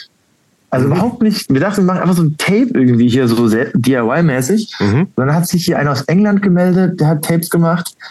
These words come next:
Speaker 1: Ähm, und Not for the Weak Records aus U S A, Virginia, der hat eine Platte gepresst mit dem, der hat eine Platte gepresst.
Speaker 2: Okay, krass.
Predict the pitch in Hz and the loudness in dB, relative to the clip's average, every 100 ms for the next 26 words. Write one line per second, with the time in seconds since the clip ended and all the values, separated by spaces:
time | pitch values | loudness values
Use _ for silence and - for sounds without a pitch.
0 | _ _ _ 131 131 147 147 - _ - | _ _ _ -4 0 2 2 -2 _ -4
1 | 147 160 127 127 180 - 151 123 107 175 | 0 0 0 0 -2 -4 0 2 4 2
2 | - - 120 117 160 180 175 - - _ | 0 0 -2 -2 -2 -2 -4 -10 -12 _
3 | _ _ _ 127 113 120 139 135 123 - | _ _ _ -6 -2 -2 0 0 0 -2
4 | 107 123 185 156 123 107 131 190 214 113 | -4 -2 0 2 0 0 0 0 0 0
5 | 110 110 202 202 117 - 104 - - 202 | -2 -2 -4 -2 -4 -2 -6 -2 -2 0
6 | - - 110 104 110 - 208 160 110 - | -2 -4 -4 -2 -4 -2 -2 0 -2 -2
7 | 101 - - - - - 90 95 - 90 | -4 -8 -16 -20 -14 -8 -4 -4 -4 -4
8 | 107 - | -4 -8